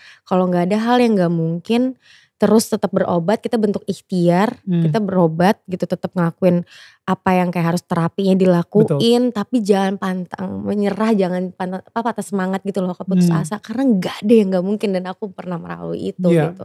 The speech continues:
Speaker 2: dan terus berdoa.
Speaker 1: Mm-mm, terus
Speaker 2: Gua,
Speaker 1: berdoa.
Speaker 2: gua, em, gua kemarin baru denger c-, cerita bagus banget, kayak, kayak ada seorang anak tanya sama ayahnya gitu ya, "Tuhan itu sebesar apa sih?"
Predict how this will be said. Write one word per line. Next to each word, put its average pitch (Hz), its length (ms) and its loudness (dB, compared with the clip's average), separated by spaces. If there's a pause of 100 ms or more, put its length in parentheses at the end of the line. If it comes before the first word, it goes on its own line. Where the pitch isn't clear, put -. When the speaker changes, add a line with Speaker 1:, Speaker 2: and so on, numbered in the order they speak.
(120)
Speaker 2:
dan 160 160 -2
terus 147 240 -2
berdoa. 151 480 -4 (180)
Speaker 1:
Mm-mm, 202 480 -2
terus 208 240 -6
Speaker 2:
Gua, 214 400 4
Speaker 1:
berdoa. - 0 -
Speaker 2:
gua, 202 180 4 (300)
em, 165 320 2
gua 165 160 2
kemarin 185 240 2
baru 160 160 2
denger 135 240 -4
c-, - 240 -16
cerita 143 320 -4
bagus 131 480 -6
banget, 135 320 -8
kayak, 131 480 -6
kayak 135 400 -2
ada 139 80 -2
seorang 135 320 -2
anak 143 320 -6
tanya 131 240 -4
sama 127 240 -6
ayahnya 131 400 -4
gitu 131 160 -8
ya, 135 160 -4
"Tuhan 165 320 -6
itu 185 160 -8
sebesar 135 320 -8
apa - 160 -20
sih?" - 160 -6